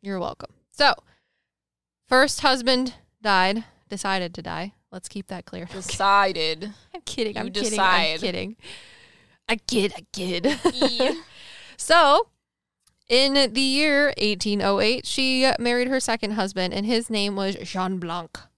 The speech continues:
Speaker 1: Hence why people also called her Madame Blanc. And if you don't know, Blanc means white,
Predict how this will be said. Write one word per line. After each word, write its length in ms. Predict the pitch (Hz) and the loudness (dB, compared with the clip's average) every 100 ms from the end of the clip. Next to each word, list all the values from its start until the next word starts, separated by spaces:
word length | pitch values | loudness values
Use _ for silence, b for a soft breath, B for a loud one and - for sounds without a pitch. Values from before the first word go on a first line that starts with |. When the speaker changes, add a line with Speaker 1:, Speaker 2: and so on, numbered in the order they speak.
| _ _ | _ _
Speaker 1:
Hence 440 | 208 190 190 - - | -2 -2 -2 -6 -4
why 160 | 185 | -4
people 280 | 185 190 185 | -4 -8 -6
also 340 | 180 180 185 175 | -6 -6 -6 -8
called 260 | 175 180 | -8 -8
her 220 | 190 180 - | -6 -8 -10
Madame 380 | 185 180 170 170 | -10 -8 -8 -8
Blanc. 320 | 170 160 - | -8 -10 -12
And 100 | - | -14
if 80 | - | -8
you 60 | |
don't 140 | 220 233 | -6 -4
know, 240 | 262 202 - | -6 -8 -10
Blanc 300 | 220 233 - | -10 -10 -12
means 220 | 190 196 | -12 -10
white, 260 | 220 190 | -12 -12